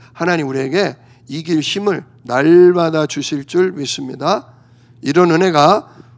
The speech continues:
우리 주한 새생명교회 노아 남선교회와 모든 성도님들과 가정에 임하기를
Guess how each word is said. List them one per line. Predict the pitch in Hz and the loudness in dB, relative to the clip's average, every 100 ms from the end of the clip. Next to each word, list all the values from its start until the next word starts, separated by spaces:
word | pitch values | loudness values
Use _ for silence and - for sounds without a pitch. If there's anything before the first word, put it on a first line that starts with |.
| _ | _
우리 | 120 123 123 127 _ _ _ _ | -8 -6 -6 -10 _ _ _ _
주한 | - 127 131 | -6 -4 -2
새생명교회 | 151 139 151 147 135 143 127 117 _ _ - | -2 -2 -2 -4 -4 -6 -6 -8 _ _ 0
노아 | 135 160 | 4 6
남선교회와 | 156 156 185 202 208 175 147 127 117 - _ _ _ - | 4 0 0 0 2 0 -2 -4 -12 -18 _ _ _ -18
모든 | 110 127 160 165 185 143 - _ | -8 -4 -2 2 0 0 -10 _
성도님들과 | - 160 175 180 175 156 151 160 | -10 -6 0 0 0 -2 -2 -2
가정에 | 151 - 139 170 160 | -4 -6 -2 -2 0
임하기를 | 156 190 170 143 165 220 | 0 0 0 -2 -2 -2